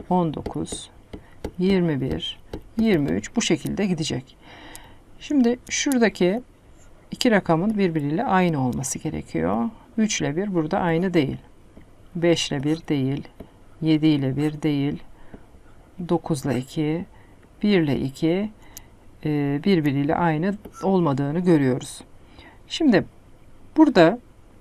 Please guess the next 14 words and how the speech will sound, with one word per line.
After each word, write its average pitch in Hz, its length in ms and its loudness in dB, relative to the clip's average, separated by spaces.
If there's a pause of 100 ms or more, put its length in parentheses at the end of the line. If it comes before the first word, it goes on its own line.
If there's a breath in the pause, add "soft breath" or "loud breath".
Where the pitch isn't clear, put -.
(340)
biraz 226 280 8
daha 170 260 4
devam 170 380 4
edersek 165 680 0 (380)
seksen 220 540 0
üç, - 300 -6 (640)
seksen 175 640 -2
beş, 131 340 -8 (520 loud breath)
seksen 226 520 0
yedi, 143 520 -2 (720 loud breath)
seksen 196 640 0
dokuz, - 540 -6 (640 loud breath)
doksan 214 560 2
bir, - 360 -6